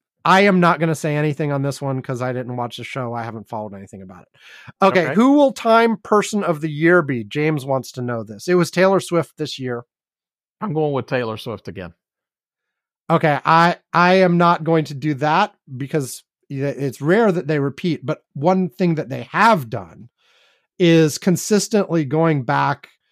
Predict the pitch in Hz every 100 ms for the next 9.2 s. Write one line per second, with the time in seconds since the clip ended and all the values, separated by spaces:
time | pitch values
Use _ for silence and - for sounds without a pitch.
0 | _ _ _ _ _ _ _ _ 135 117
1 | 117 139 _ 190 175 - _ _ _ -
2 | 170 156 147 - - 127 127 139 151 262
3 | 247 - _ _ _ _ 160 147 190 160
4 | 180 175 175 160 151 160 147 143 131 -
5 | 131 147 147 147 143 147 - - 156 -
6 | - 165 - 139 127 139 135 139 135 143
7 | 156 - - _ - 156 165 170 160 147
8 | 135 147 143 131 113 123 117 127 160 -
9 | 214